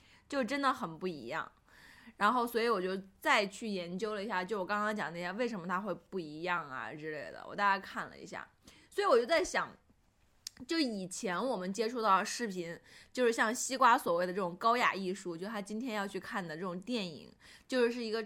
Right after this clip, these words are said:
超级大的团队，耗时很久，然后呢，它背后有甚至很多的 philosophy 啊，然后有很多的人的这种精神积累积淀，然后它成了一个剧本，然后再把它拍出来，然后再 edit，就这个过程很长，投资通常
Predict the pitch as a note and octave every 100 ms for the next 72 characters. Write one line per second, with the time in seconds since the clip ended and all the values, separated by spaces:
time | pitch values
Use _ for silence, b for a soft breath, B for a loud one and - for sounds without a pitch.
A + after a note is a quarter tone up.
0 | - - - C#4 C#4+ G#3 G3+ F#3 F3+ G#3+
1 | D#3+ E3+ F3+ E3+ - C#4 B3 G#3+ G#3+ G3
2 | D#3 G#3 G#3 G#2 D2 E3+ G#3 G#3+ F#3 F3+
3 | B - - A#3+ B3 G#3+ F3+ D#3 - B3+
4 | A3+ G#3+ A3 D3+ F#3 G3 G3 F#3 E3+ G3
5 | A3 F3+ E3+ A#2+ A#2 A2+ B B B F3
6 | G3+ G3 A3 A3 E3 F#3 G3 G3 F3 D#3
7 | D#3+ F3 E3+ F#3 D#3 D#3 F3 G3 G#3 D#3+
8 | D3+ - G3+ F#3+ D3 D#3 - G3+ G3+ G3
9 | D3+ D3 E3 E3+ G#3+ E3 F3 F3+ F3+ G3
10 | F#3+ B2 D3+ F#3 F3 E3 - G3+ G3 E3+
11 | E3+ F3+ F#3+ - - B B B B -
12 | D4+ E4+ F4 C#4+ C4+ A3 A3+ G3+ G3+ G3
13 | G3+ C4 C4 F#3 B3